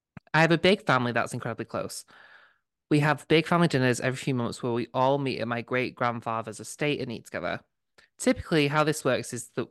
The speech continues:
that the women go cook for the time that they're there and the men don't, which I'm fully aware is sexist as hell. That being said, I'm one of the youngest people in my family and my protests mean literally nothing. Some of those women choose not to cook.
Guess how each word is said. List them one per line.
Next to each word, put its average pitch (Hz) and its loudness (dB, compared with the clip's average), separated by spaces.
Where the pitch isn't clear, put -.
that 123 0
the 127 2
women 156 0
go 135 2
cook - -2
for - -8
the 143 0
time 131 -4
that 113 -8
they're 117 -4
there 139 2
and 123 -6
the 117 -8
men 104 -10
don't, 117 -6
which 180 0
I'm 175 6
fully 190 4
aware 135 6
is 135 -14
sexist - -16
as 98 -20
hell. 120 -6
That 160 2
being 175 2
said, 107 -4
I'm 143 -2
one 170 -4
of 165 -8
the 160 -8
youngest 160 -10
people 165 -4
in 143 -4
my 131 -10
family 147 -6
and 135 -6
my 127 -2
protests - -8
mean 120 -8
literally 113 -12
nothing. 110 -16
Some 233 -4
of 247 0
those 254 2
women 151 -6
choose 123 -12
not 175 -6
to - -20
cook. - -12